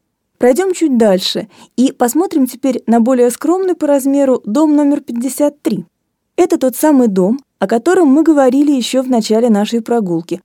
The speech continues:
у Большого Афанасьевского переулка. Этот милый особняк был предметом договора по найму квартиры, заключенного между господином десятого класса Александром Сергеевым, сыном Пушкиным, и Никанором Ивановичем Хитрово.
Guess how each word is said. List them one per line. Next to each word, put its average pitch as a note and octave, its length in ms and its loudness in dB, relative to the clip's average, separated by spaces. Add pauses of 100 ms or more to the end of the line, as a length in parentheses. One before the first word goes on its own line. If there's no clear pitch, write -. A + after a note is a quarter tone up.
(120)
у C#4 160 0
Большого A#3 520 -2
Афанасьевского G3+ 760 -2
переулка. G3 600 -6 (580)
Этот A3 240 -2
милый C4 280 2
особняк C4+ 520 -2 (260)
был A3 200 2
предметом G3+ 540 0
договора G3 540 0 (140)
по G3+ 120 -2
найму A3+ 380 0
квартиры, G#3 680 -6 (240)
заключенного C#4+ 800 -2 (120)
между G3+ 320 0
господином A#3 580 2
десятого G3 500 -4
класса G3 460 -2
Александром F#3 600 -2
Сергеевым, F#3+ 580 0
сыном F3 380 -4
Пушкиным, F4 560 -6 (200)
и D4+ 240 0
Никанором A3+ 560 0
Ивановичем G3+ 520 -2
Хитрово. F#3 500 -8